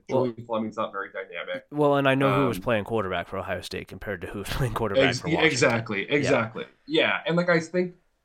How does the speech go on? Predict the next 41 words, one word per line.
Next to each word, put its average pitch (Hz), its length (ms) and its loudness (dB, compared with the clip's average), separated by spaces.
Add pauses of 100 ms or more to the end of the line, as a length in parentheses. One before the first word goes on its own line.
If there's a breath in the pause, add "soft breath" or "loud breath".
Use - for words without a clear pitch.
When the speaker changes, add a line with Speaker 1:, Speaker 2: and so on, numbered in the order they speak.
(680)
Speaker 2:
Michigan 240 560 2
really 170 320 0
has 143 320 0
not 131 340 -2
faced 123 560 -4
a 101 80 -8
high-end 120 640 0
passing 110 340 -2
attack 98 380 -4
all 101 180 -6
year. - 180 -16 (440)
I, 139 180 2
I - 40 6
know 190 160 6
what 202 120 4
people 156 180 0
say 135 160 0
about 127 160 0
Alabama's 113 500 0
yards 107 260 -4
per 107 180 -10
attempt 107 300 -12
numbers, 98 300 -16
whatever, 92 180 -14
with 95 120 -16
Milroe, 95 300 -14
'cause - 120 -20
he - 160 -20
does - 100 -16
big 95 180 -10
shot - 360 -4
throws, 92 300 -8
but, - 140 -14
like, 110 240 -4 (420)
we 233 360 2
know 190 260 8
those 123 240 2
receivers. 110 580 -4
They 156 160 2
suck. - 420 -4 (480)
Uh, 127 480 2